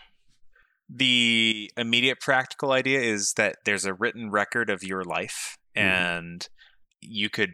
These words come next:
Speaker 1: show it to your kids and be like, "This is exactly what I was going through on this day."
Speaker 2: Hmm.
Speaker 1: And also just the, the, the fact that writing things down, it codifies it in your memory
Speaker 2: Mm-hmm.
Speaker 1: in a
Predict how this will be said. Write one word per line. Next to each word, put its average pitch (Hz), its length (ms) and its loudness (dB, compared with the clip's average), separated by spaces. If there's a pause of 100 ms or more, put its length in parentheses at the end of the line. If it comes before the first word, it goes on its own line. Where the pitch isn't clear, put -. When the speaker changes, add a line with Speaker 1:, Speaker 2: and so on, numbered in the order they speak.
(140)
Speaker 1:
show 110 260 2
it 104 80 -4
to - 140 -4
your 95 100 0
kids 101 380 -2
and 87 120 -6
be 90 120 -4
like, 87 260 -2
"This 135 160 -2
is 113 100 -4
exactly 117 420 0
what 107 100 -2
I 104 80 2
was 98 160 -4
going 101 240 -4
through 113 680 -4 (240)
on 117 320 2
this 170 220 -2
day." 82 260 -2 (180)
Speaker 2:
Hmm. 110 140 -2
Speaker 1:
And 165 80 4
also 196 240 2
just 202 140 -2
the, 208 180 -2
the, 160 80 -10
the 147 100 -6
fact 160 360 0
that 139 140 2 (360)
writing 120 600 -2
things 104 440 -4
down, 101 760 -2 (680)
it 120 220 2 (760)
codifies 139 840 2
it 123 100 -2
in 117 220 -2
your 107 180 0
memory 98 920 -4
Speaker 2:
Mm-hmm. 95 320 -8
Speaker 1:
in 110 120 -2
a 101 160 0